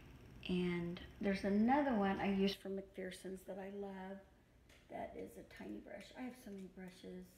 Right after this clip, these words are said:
It's ridiculous. But you know how you get your favorites? Somebody told me the other day about nail brushes,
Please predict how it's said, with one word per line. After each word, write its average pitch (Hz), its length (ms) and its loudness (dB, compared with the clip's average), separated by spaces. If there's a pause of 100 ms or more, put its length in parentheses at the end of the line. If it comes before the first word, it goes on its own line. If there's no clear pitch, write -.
(600)
It's 185 100 -8 (320)
ridiculous. - 800 -8 (1080)
But 202 200 2
you 214 80 6
know 214 100 8
how 208 140 6
you 208 160 6
get 196 220 2
your 190 140 0 (120)
favorites? 196 760 2 (960)
Somebody 269 580 8
told 208 240 6
me 208 220 6
the 190 140 2
other 185 320 -6
day 196 480 -2 (520)
about 170 540 -8 (920)
nail 240 380 0
brushes, - 580 -8